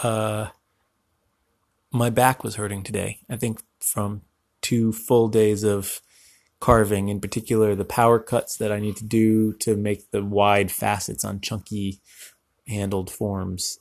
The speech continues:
that I did a bunch of yesterday. Uh, just left the muscles between my shoulder blades super sore. So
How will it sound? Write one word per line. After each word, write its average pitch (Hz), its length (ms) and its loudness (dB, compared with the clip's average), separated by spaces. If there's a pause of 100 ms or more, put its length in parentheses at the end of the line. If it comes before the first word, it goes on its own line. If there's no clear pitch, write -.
(160)
that 104 120 -4
I 98 100 -4
did 98 120 -8
a 98 60 -10
bunch 98 260 -8
of 104 100 -10
yesterday. 101 600 -8 (560)
Uh, 98 400 -6 (440)
just - 220 -8
left 107 220 -4
the 120 80 -4
muscles 110 320 -2
between 113 260 -4
my 107 100 -2
shoulder 113 280 0
blades 104 640 0 (340)
super - 320 -4
sore. 123 400 -2 (120)
So 113 420 0